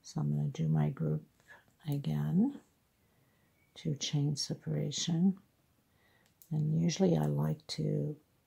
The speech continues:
tuck it in already when I can, and whatever is left over, I'll cut it. So this time we're gonna do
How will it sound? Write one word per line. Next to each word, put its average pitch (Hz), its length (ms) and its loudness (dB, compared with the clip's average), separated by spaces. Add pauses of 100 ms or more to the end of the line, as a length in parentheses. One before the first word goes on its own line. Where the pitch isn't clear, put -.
(260)
tuck - 340 -4
it 156 140 2
in 151 320 0 (120)
already 156 760 2 (680)
when 147 260 2
I 143 160 2
can, 165 600 4 (1160)
and 165 160 4
whatever 151 380 4
is 151 160 0
left 156 340 0
over, 151 400 -2
I'll 147 260 -10
cut 143 240 -2
it. - 200 -8
So - 180 -2
this 180 240 2
time 170 220 6
we're 160 140 4
gonna 156 280 2
do 151 460 0